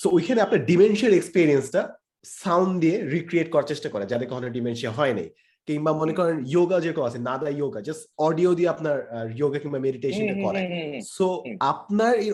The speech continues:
Speaker 1: অডিও নিয়ে বেস্ট কি এক্সপেরিয়েন্স আছে যেটা you would like to introduce to people, যেটা মানুষ কখনো আগে জানতো না, কিংবা টার্মটাই তারা জানে না?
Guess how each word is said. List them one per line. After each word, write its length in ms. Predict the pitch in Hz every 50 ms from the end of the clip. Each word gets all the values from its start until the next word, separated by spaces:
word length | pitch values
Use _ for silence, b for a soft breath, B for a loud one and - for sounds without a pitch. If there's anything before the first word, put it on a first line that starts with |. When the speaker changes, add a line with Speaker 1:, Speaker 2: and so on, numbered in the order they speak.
| - -
Speaker 1:
অডিও 360 | 151 147 147 156 180 196 202
নিয়ে 240 | 202 208 208 165 120
বেস্ট 560 | 110 - - - 170 180 202 196 - - - -
কি 120 | 247 220
এক্সপেরিয়েন্স 640 | 156 151 - - - - 190 175 170 175 175 175 180
আছে 200 | 151 147 - 160
যেটা 420 | 131 139 139 151 147 147 147 147 B B B _ 117
you 100 | 143 180
would 140 | 190 190 196
like 140 | 196 208 185
to 60 | 180
introduce 340 | 160 - 196 214 262 240 -
to 40 | 202
people, 340 | 190 170 - 160 160 165 147
যেটা 160 | 143 143 139
মানুষ 220 | 135 135 139 -
কখনো 220 | - 131 143 143 139
আগে 120 | 131 131
জানতো 300 | 123 117 117 117 117 117
না, 80 | 92 -
কিংবা 180 | - 147 147
টার্মটাই 600 | 147 - - 202 180 185 190 190 - - 196 185
তারা 220 | 175 - 147 127 107
জানে 260 | 101 92 87 85 87
না? 140 | 85 -